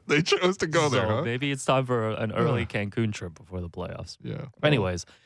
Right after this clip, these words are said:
Speaker 2: that kinda wraps up the regular season.
Speaker 1: Yeah.
Speaker 2: And, uh, yeah, when we come back, uh, we'll talk to Steph Noh about Bulls Raptors.
Speaker 1: Yeah, I wouldn't be surprised if more, uh, head coaching vacancies, uh, pop up just because of the, the parity around the league. But
Speaker 2: Mm-hmm.
Speaker 1: anyway, we are gonna take that break.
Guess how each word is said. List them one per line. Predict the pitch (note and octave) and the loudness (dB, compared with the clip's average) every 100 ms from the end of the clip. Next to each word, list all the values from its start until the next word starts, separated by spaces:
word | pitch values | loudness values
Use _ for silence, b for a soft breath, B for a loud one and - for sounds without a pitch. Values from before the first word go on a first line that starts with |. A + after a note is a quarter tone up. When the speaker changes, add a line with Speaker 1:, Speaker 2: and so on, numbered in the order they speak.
| b _ | b _
Speaker 2:
that | D#3+ | 2
kinda | E3+ D#3+ A#2 | 4 4 2
wraps | G2+ G2 | 0 0
up | G2 | 0
the | F#2+ | 2
regular | F#2+ F#2 F#2 | 0 0 -4
season. | F2+ F#2 E2+ F2+ G2 _ _ - | -4 -4 -4 -6 -8 _ _ -2
Speaker 1:
Yeah. | F2+ | 2
Speaker 2:
And, | F#2+ G2 | 2 2
uh, | G2 G2 A2 | 0 -2 -2
yeah, | D#3+ | -4
when | A#2+ | -2
we | F#2+ | -4
come | F#2 A2+ | -4 -2
back, | G#2 B2 A2 | -2 -2 -4
uh, | G#2 | -6
we'll | A2 G#2+ - _ _ _ _ _ - | -6 -14 -20 _ _ _ _ _ -6
talk | G#2+ G#2 | -2 0
to | G#2 | 0
Steph | - G#2 - | 2 0 4
Noh | A2 F2+ | 2 2
about | F2+ F#2+ - _ | -2 -4 -8 _
Bulls | G2 G#2+ A#2 A#2+ | 0 4 4 2
Raptors. | G#2 G2 A2 - - - | 0 -2 -2 -6 -12 -2
Speaker 1:
Yeah, | A#2 G2+ | 2 2
I | |
wouldn't | A2+ C3+ | 2 -2
be | A#2+ | -4
surprised | A2 G2+ F#2 F2 | -2 -2 -2 -4
if | E2+ | -6
more, | F#2 E2+ E2+ | -4 -2 -2
uh, | D#2+ | -4
head | D2+ - | -6 -4
coaching | F2 F2+ | -4 -2
vacancies, | E2 E2 F2 E2+ E2 - | -4 -6 -8 -8 -10 -8
uh, | E2+ D#2 | -6 -6
pop | D#2+ E2 D#2 | -2 -2 -2
up | D#2 - | -4 -6
just | A2 G#2 | -2 0
because | A2+ - F#2 | 2 2 -2
of | F2 E2 _ | -4 -12 _
the, | F2+ C#2 C2+ - - | -8 -4 -4 -6 -4
the | G2 | 2
parity | G#2+ F#2 F2 | 2 2 -4
around | E2+ | -8
the | E2 | -8
league. | D2 - - | -12 -14 2
But | B2 | 4
Speaker 2:
Mm-hmm. | |
Speaker 1:
anyway, | F#3 A2 | 4 0
we | F#2 A#2 | 0 0
are | A#2+ | 2
gonna | A#2+ G#2+ | 0 0
take | A#2 | 0
that | G#2 | 2
break. | F#2+ F#2+ | 2 0